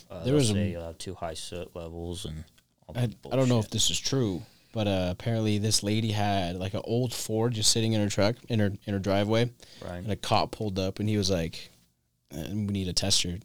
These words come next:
Speaker 2: your truck for emissions."
Speaker 1: How old?
Speaker 2: It was, like, a seventy.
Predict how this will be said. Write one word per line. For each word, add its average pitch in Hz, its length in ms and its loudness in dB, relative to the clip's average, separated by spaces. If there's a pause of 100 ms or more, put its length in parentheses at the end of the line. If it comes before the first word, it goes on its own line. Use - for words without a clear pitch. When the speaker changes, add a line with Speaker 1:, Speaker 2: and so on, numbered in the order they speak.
Speaker 2:
your 92 120 -8
truck 92 360 -2 (460)
for 101 220 -6
emissions." 85 460 4 (380)
Speaker 1:
How 101 300 -2
old? 92 440 -4 (460)
Speaker 2:
It 113 100 4
was, 151 140 6
like, 107 140 2
a 110 60 -6
seventy. - 680 4